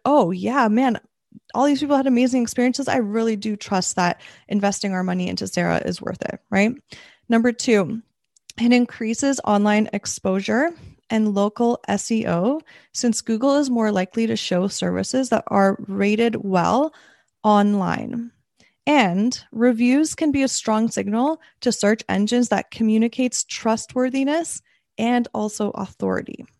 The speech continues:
Okay. Number three, it increases your click-through wait, rate, <laughs> wait, click-through wait. So it increases your click-through rate.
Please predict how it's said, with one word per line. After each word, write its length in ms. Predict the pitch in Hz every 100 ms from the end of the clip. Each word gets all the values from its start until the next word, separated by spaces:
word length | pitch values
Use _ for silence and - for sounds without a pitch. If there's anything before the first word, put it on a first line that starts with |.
| _ _ 214
Okay. 380 | 202 220 262 320 _ - - _ -
Number 300 | 233 226 214
three, 680 | 208 - 233 277 208 208 330 - _ _ _ -
it 120 | 226
increases 680 | 233 226 240 247 302 294 254
your 100 | 220
click-through 540 | - 285 294 - 196
wait, 300 | 180 185 -
rate, 480 | 214 196 226 262 - - 277
<laughs> 180 | - -
wait, 500 | 240 220 240 - - - - - _ _ _ -
click-through 400 | 392 - 277 254
wait. 440 | 214 226 240 - _ _ - - -
So 120 | 247
it 40 |
increases 400 | 240 247 320 349
your 140 | 311 294
click-through 600 | - 262 - - 240 233
rate. 600 | 214 190 - 277 - -